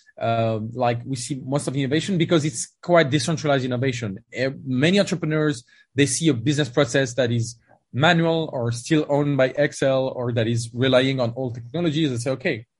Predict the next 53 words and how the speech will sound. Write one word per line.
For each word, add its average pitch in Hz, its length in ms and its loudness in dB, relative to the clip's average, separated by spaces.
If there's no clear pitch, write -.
we 160 80 -2
should - 380 -2
build 151 160 2
an 117 80 0
A 113 60 0
P 127 120 -2
I 151 100 2
for 180 120 -4
that." 202 240 -2
Take 180 120 -4
the 175 60 0
example 160 380 2
of 139 120 0
some 131 260 -6
company 147 320 -2
like, 123 300 0
uh, 101 680 0
I 117 60 -2
recently 120 480 -4
see, 165 140 -6
like, 120 220 0
Impala. 156 520 0
They 131 120 0
try 123 200 0
to 123 100 -6
do 127 180 2
a, 113 100 4
a, 101 440 0
a, 104 80 -8
a 107 40 -8
full 175 360 0
aggregator 143 840 2
for 131 440 -8
hotels. 208 640 2
You 135 100 -4
know, 147 120 0
like, 135 240 0
hotels 165 400 2
have 127 160 2
issues 147 380 0
to 127 60 -6
publish 131 320 0
their 120 160 0
data 127 260 0
on 110 200 -2
the 110 80 -2
web. 156 300 4
They 120 120 0
all, 120 200 -2
they 117 340 -2
only 135 240 0
go 135 200 2
to 123 260 -4